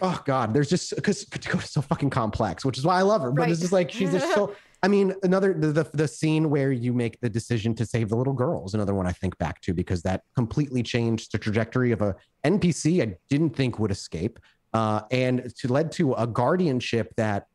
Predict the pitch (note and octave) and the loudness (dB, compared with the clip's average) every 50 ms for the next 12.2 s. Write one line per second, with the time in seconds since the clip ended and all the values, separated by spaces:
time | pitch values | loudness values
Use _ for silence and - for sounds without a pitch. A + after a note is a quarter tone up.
0 | _ _ _ _ _ _ _ _ _ _ _ _ _ _ - C#3+ D3+ F3 G#3 G3+ | _ _ _ _ _ _ _ _ _ _ _ _ _ _ 0 2 2 4 2 2
1 | E3+ D#3+ E3 E3+ D#3 - D#3+ D3 - - F3 G3+ G3 F#3 - - - A#2+ A#2 A#2 | 4 2 2 0 0 0 -2 -2 2 2 2 2 2 0 -2 -4 -2 -2 -2 0
2 | A2+ - A#2 A2+ A2+ A2 G2 F2+ C3 B2+ - - C3+ A2+ A#2 A2+ G#2 G#2 A2 G#2 | 0 -2 -2 0 -2 -4 -2 -2 -4 -4 -2 -4 -2 0 2 2 2 2 2 0
3 | F#2+ F2+ - - E3 D#3+ C#3+ B2 G#2+ G#2+ A2+ - - A2+ G#2 G#2+ A2+ B2 C#3+ D#3 | 0 -4 -2 0 0 2 2 2 2 0 -2 0 -2 0 0 2 2 2 0 0
4 | - - C3+ G2+ G#2+ - _ B2+ A#2+ A2+ A2 F#2 - - - B2+ A#2 A#2 A2+ G2+ | 0 -4 -4 -4 -4 -6 _ -2 0 0 0 -2 -4 -2 -2 0 2 2 0 0
5 | G2+ - A2+ A2 G#2+ G2+ A2 D#3 G3+ D#3 B2 G2+ A2+ A2 G#2 F#2 G2+ G2+ G2+ G2 | 0 0 0 0 2 2 2 2 2 2 0 2 0 0 0 0 0 -2 -2 -4
6 | F2 - - E3 F#3+ G3+ F#3+ E3+ D3 D#3 C#3+ C3+ C3 - D3+ D3+ D3+ C#3+ C#3 C#3+ | -4 -2 0 2 2 4 4 4 2 2 0 0 0 2 2 2 4 2 2 2
7 | C3 D3+ D3 C#3+ C3+ D#3 F3+ G#3 C#3 G2+ - - - _ - A#2+ A#2+ A2 - C3 | 0 0 0 2 2 2 2 2 0 -2 -6 -10 -14 _ -4 -4 -4 -2 0 0
8 | C3 C3 B2+ B2 A#2 A2+ A2 A2+ B2 B2+ A#2+ - A2 - - - C3+ C#3 C3 B2 | 2 2 2 2 2 2 2 2 0 0 -2 -4 -6 -10 -4 -2 0 2 2 2
9 | A2+ A2+ - _ _ _ _ _ _ _ _ G#2+ A2 B2+ A#2 - - B2+ A2+ B2 | 0 -2 -4 _ _ _ _ _ _ _ _ 0 0 0 -2 0 -2 0 0 2
10 | A#2+ G#2+ F#2 A#2 - E3+ F3 F3 E3+ F3+ E3 C#3 D3 F3+ A3+ A3+ - - - F#3 | 0 0 -2 -2 0 2 0 2 0 0 -2 0 0 0 -2 -2 -4 -4 -2 0
11 | C4+ - - B3 A3+ E3+ - F3 D#3+ D3 - - E3 D3+ D3+ C#3+ C#3+ - B3 C4+ | 0 0 0 -2 -2 0 2 0 0 0 0 0 2 2 2 0 -2 -2 -2 -2
12 | C#4 A#2 - | -2 -4 -6